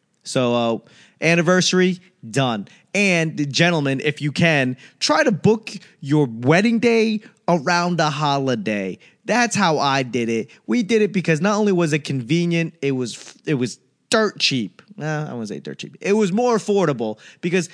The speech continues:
nobody plans anything on the third of July. Everyone has, you know, everyone bullshits halfway through their day.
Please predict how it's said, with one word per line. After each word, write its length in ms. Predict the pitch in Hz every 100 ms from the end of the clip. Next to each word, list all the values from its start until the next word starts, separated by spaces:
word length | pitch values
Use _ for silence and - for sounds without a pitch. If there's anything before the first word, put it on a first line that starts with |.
| -
nobody 340 | 185 233 269 247
plans 420 | 240 226 214 190 -
anything 640 | 175 180 151 160 151 151 147
on 240 | 147 147
the 100 | 139
third 320 | 127 156 139
of 120 | 127
July. 420 | 110 117 113 98 92
Everyone 280 | 113 123
has, 440 | 131 139 139 117 - _ _ _ - -
you 140 | 151
know, 120 | 143 131
everyone 580 | 165 185 180 160 139 -
bullshits 500 | 113 175 185 - 165
halfway 380 | 190 156 160 165
through 200 | 156 160
their 160 | 151 151
day. 440 | 135 143 143 139